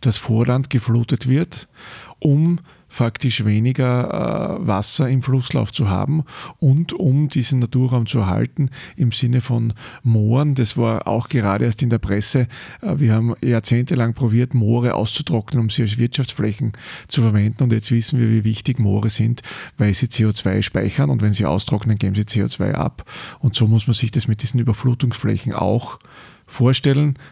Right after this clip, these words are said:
Das sind sogenannte ökologische Ausgleichsflächen, die wir dementsprechend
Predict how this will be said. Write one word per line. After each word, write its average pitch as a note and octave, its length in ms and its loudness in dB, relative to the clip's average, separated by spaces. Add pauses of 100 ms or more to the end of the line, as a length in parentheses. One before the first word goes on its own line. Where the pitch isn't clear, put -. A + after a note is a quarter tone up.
Das - 160 -6
sind G#2+ 160 0
sogenannte G#2+ 420 0
ökologische G2+ 580 0
Ausgleichsflächen, A2 760 -2 (400)
die A2 100 2
wir G#2+ 240 4
dementsprechend G2 920 -2